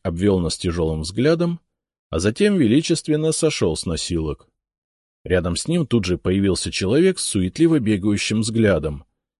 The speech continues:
наверное, один из приближенных. "Великий визирь Амир Аль-Хаким желает говорить с пришельцами из другого мира",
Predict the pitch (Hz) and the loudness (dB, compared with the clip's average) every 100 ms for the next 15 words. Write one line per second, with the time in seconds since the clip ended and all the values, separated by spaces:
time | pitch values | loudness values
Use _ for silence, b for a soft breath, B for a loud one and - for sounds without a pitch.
0 | _ - 165 175 143 123 120 117 - 110 | _ -4 0 2 2 2 2 2 0 -2
1 | 107 101 - 92 87 98 92 82 78 73 | 0 0 0 -2 -2 -2 -2 -4 -4 -8
2 | - - _ _ _ _ _ _ _ _ | -14 -20 _ _ _ _ _ _ _ _
3 | _ _ - 90 151 190 180 180 175 156 | _ _ -4 2 4 4 6 6 6 4
4 | 135 180 165 - 139 151 185 180 - 139 | 4 4 4 0 0 2 4 2 0 0
5 | 160 139 139 127 185 190 127 101 131 180 | 0 0 0 0 2 2 2 2 4 4
6 | 185 147 127 131 165 185 - 135 156 160 | 4 2 0 2 4 2 -2 -2 0 4
7 | 151 147 156 151 147 127 131 139 139 143 | 4 4 2 2 0 0 0 2 2 2
8 | 147 110 82 76 | 2 2 0 -6